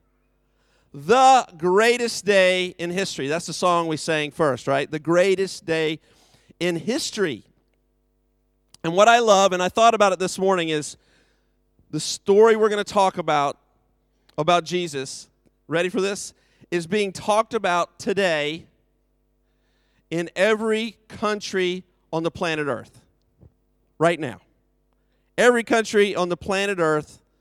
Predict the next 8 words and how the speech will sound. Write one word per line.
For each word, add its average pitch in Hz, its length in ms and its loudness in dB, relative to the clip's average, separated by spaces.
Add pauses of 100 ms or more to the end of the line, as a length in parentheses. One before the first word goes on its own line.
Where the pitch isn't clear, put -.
(600)
one-third 214 840 2
of 156 200 -2
every 196 280 0
person 190 500 -6
on 175 180 -4
the 170 80 -4
planet 165 460 -6
Earth 139 300 -2